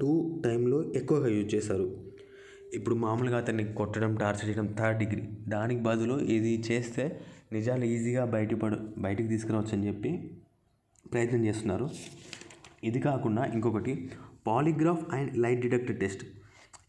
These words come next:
ఇది ఏంటి అంటే, దీనికి ఎలాంటి కెమికల్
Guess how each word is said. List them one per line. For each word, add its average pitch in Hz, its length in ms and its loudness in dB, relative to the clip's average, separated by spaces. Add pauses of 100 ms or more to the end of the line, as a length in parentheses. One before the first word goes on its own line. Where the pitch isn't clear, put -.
ఇది 139 180 0
ఏంటి 113 220 2
అంటే, 107 480 -2 (340)
దీనికి 156 340 2
ఎలాంటి 147 760 0 (380)
కెమికల్ 123 400 2